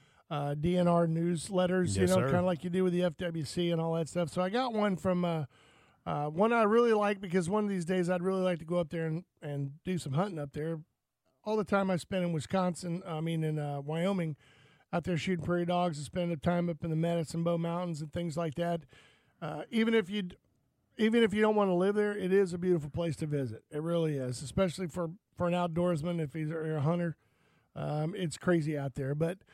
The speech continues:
Speaker 1: um, I got this <laughs> from the, their D N R. It's an ominous warning for Montana hunters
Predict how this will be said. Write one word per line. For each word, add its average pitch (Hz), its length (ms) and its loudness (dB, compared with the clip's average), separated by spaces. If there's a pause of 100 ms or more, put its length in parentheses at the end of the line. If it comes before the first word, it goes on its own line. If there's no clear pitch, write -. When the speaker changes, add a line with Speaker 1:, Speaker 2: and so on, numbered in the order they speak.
(360)
Speaker 1:
um, 160 540 0 (300)
I 208 80 -6
got 202 220 4
this 208 340 -2
<laughs> - 40 -14
from 143 500 4 (560)
the, 190 400 4
their 196 180 4
D 208 200 2
N 202 120 4
R. 185 340 4 (500)
It's 170 220 -2
an 190 180 0
ominous 233 440 4
warning 220 460 2
for 180 400 2 (380)
Montana 220 720 2
hunters 196 560 0